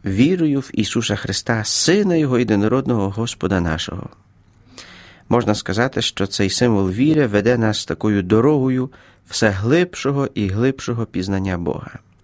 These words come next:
Спершу ми визнаємо віру в Бога, потім визнаємо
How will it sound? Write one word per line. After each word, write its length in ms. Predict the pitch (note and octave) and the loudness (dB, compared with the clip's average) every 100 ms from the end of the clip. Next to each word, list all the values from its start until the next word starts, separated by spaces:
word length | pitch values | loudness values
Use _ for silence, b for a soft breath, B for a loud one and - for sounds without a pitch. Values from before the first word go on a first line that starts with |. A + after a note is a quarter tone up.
| _ - - B B B B B B | _ -20 -20 B B B B B B
Спершу 400 | - - G#2 G#2+ | -4 0 0 2
ми 200 | G#2 F#2+ - _ _ | 2 2 -4 _ _
визнаємо 560 | - G#2 G#2 G#2+ G2+ G2 | -2 2 4 4 2 2
віру 240 | F#2+ F2+ | 0 -2
в 80 | F2 | -2
Бога, 400 | F#2 D3 E3 D#3+ - _ - | 2 2 0 -6 -12 _ -8
потім 280 | F2 - F2 | -6 -2 0
визнаємо 600 | F2+ F2+ E2+ F2 E2+ | 0 0 0 0 -2